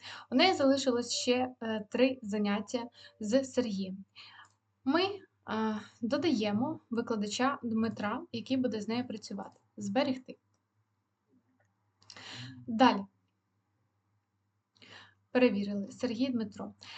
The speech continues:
Ми закінчуємо постійний графік, який був проданий у Сергія, е, шістнадцятого жовтня. І закінчується він,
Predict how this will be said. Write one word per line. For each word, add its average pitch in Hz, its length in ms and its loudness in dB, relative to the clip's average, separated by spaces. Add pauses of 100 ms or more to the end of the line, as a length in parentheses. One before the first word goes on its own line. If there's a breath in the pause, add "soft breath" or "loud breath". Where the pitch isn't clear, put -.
(140 loud breath)
Ми 349 180 4
закінчуємо 277 760 2
постійний 294 600 0
графік, 247 520 -2 (120)
який 254 460 0
був 214 240 -4
проданий 294 640 0
у 262 260 -4
Сергія, 202 680 -4 (600 loud breath)
е, 214 480 -2 (1600)
шістнадцятого 208 800 -4
жовтня. 330 560 0 (560)
І 262 200 4
закінчується 302 680 -2
він, 262 280 -2